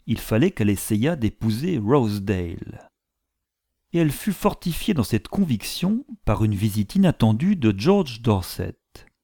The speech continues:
Elle le trouva le premier dimanche après son retour en ville, faisant les cent pas dans son petit salon, pour le plus grand péril des quelques bibelots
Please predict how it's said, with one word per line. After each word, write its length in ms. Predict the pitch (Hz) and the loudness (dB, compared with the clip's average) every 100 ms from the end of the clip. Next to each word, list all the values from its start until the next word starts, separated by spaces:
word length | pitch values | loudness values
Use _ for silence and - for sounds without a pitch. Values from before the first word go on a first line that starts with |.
| _ _ _ _ _ _ _ _ _ _ _ _ _ _ _ - | _ _ _ _ _ _ _ _ _ _ _ _ _ _ _ -6
Elle 180 | 113 113 | -2 0
le 140 | 190 | 0
trouva 460 | - 113 98 123 202 | -2 -4 -2 -2 0
le 180 | 107 | -2
premier 400 | 98 - 110 110 | -2 -2 0 0
dimanche 400 | 98 110 127 120 | 2 2 2 0
après 200 | 98 - | -6 -6
son 220 | 95 - 98 | -6 -4 -4
retour 400 | 101 - 98 92 | -4 -4 -6 -6
en 80 | |
ville, 580 | 90 92 139 180 180 180 _ _ _ _ _ | -8 -8 -8 -6 -6 -8 _ _ _ _ _
faisant 340 | - 120 165 | -4 -2 0
les 100 | 170 | -2
cent 220 | - 123 | 0 -2
pas 180 | 110 151 | 0 -2
dans 120 | 139 | -2
son 180 | 95 98 | -4 -6
petit 300 | 110 95 104 | -6 -6 -8
salon, 720 | - 98 90 107 165 202 170 - | -6 -4 -2 -2 -2 -4 -8 -12
pour 240 | - 104 95 | -10 -4 -2
le 140 | 98 | -2
plus 200 | - 107 | -2 -6
grand 280 | 98 104 110 | -4 0 -2
péril 560 | - 104 95 135 117 92 | 0 -4 -2 -2 -2 -4
des 120 | 98 | -4
quelques 360 | 101 95 - | -4 -6 -6
bibelots 540 | 87 101 95 117 165 | -4 -2 0 0 0